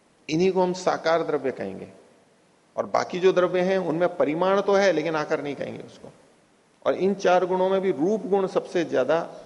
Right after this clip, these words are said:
मुख्य होता है मूर्त और साकार बनाने के लिए। बाकी इन चारों गुणों को लेंगे हम। और आत्मा का परिमाण है लेकिन उसमें ये गुण नहीं है, और आत्मा मूर्त द्रव्य भी नहीं है,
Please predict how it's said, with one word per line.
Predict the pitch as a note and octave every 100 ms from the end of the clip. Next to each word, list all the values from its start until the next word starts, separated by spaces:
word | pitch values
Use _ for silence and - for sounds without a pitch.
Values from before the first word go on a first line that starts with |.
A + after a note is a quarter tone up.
| C3+
मुख्य | C3 -
होता | B2+ A2+ C#3+
है | D#3+ - - - - - A#2
मूर्त | C3+ C#3 D3
और | C3 B2+
साकार | - - A#2+ A#2+ A2
बनाने | G2+ F#2+ F#2+
के | -
लिए। | F#2 - _ _ -
बाकी | C3 E3
इन | E3
चारों | D#3+ C3+ C#3+
गुणों | B2+ A2+
को | A2
लेंगे | G2 F#2
हम। | F#2 F#2 - - _ _ _ _ _ _ _ _ _ _ _ _
और | - -
आत्मा | B2+ C3 F3
का | F3+ F3
परिमाण | E3+ D3+ D#3+ F3 F3+
है | F3+ G3 G3 - - - - _ _ _ _ _ _ _ _
लेकिन | C3 E3+
उसमें | E3 E3+
ये | E3
गुण | E3 E3
नहीं | D#3+ D#3+ D3+
है, | B2+ G2+ -
और | B2
आत्मा | - C#3 - D#3+
मूर्त | D#3 D#3+ D#3
द्रव्य | D3+ C#3+ C3+ C3 B2+ C3
भी | B2
नहीं | A2+
है, | F#2+